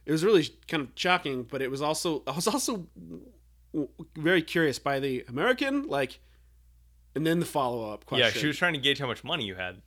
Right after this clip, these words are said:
Speaker 1: Uh, yeah, yeah,
Speaker 2: Yeah.
Speaker 1: yeah. <laughs> She's like, "Is it a hundred dollars for the sex, or is it, you know,
Speaker 2: Yeah.
Speaker 1: five hundred dollars for the sex?" Um, but, yeah, it's really weird. Or if, like, maybe she only likes Americans <laughs> or something. I don't know. <laughs> American? No, I forget it.
Speaker 2: <laughs>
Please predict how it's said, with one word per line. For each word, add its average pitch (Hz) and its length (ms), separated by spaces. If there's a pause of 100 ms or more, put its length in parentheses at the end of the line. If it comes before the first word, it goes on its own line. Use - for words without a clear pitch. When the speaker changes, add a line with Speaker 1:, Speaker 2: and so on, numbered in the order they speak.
(160)
Speaker 1:
Uh, 123 100
yeah, 190 300
yeah, 165 300
Speaker 2:
Yeah. 107 220
Speaker 1:
yeah. 147 260
<laughs> - 0
She's - 320
like, 160 100
"Is 156 120
it 127 80
a - 20
hundred 170 180
dollars 214 280
for 233 60
the 208 120
sex, 220 340
or 135 140
is 123 180
it, 120 160 (160)
you 110 80
know, 120 60
Speaker 2:
Yeah. 120 160
Speaker 1:
five 127 240
hundred 98 220
dollars - 180
for - 80
the - 80
sex?" - 240 (840)
Um, 117 400 (200)
but, 147 260 (120)
yeah, 131 220
it's 123 200
really 165 200
weird. 120 560 (220)
Or 135 140
if, 131 140 (640)
like, 117 260
maybe 127 220
she 127 220
only 127 380
likes 123 300
Americans 123 520
<laughs> 165 100
or 156 60
something. 147 240
I - 20
don't - 540
know. 143 60
<laughs> - 0
American? 226 580 (420)
No, 185 500
I 160 60
forget 175 320
it. 110 240
Speaker 2:
<laughs> - 40